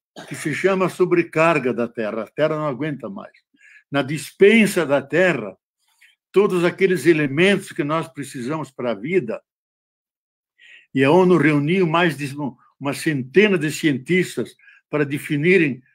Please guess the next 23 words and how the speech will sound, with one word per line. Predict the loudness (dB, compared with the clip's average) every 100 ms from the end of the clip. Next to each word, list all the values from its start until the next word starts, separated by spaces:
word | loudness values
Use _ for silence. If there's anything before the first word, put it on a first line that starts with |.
| _ _
os | -8 -8
quinze | -8 2 6 6 6 6
elementos | 4 4 2 0 0 -6
principais | -6 -6 -4 -8 -4 0 0 0
sem | -2
os | -4
quais | -6 -4 -2
a | -4
vida | -4 -4 -2
não | -2 -2
existe, | -4 -4 -6 -8 -14 -18 _ _ _ _ _ _ -6
e | -6
deram | 0 2 4 4 2
a | -4
conclusão | -4 -4 -2 -6 -4 -4 -4
depois | -6 -6 -4 -2
lá | -2 -2
para | -2 -2
a | -2
onu, | -2 -4 -8 _ _ _ _
desses | 0 2 4 0 -4
quinze, | -2 6 8 8 6 0 -8 -12 -14 _ _ -20 -20 -20
doze, | 0 4 6 8 6 2 -6 -14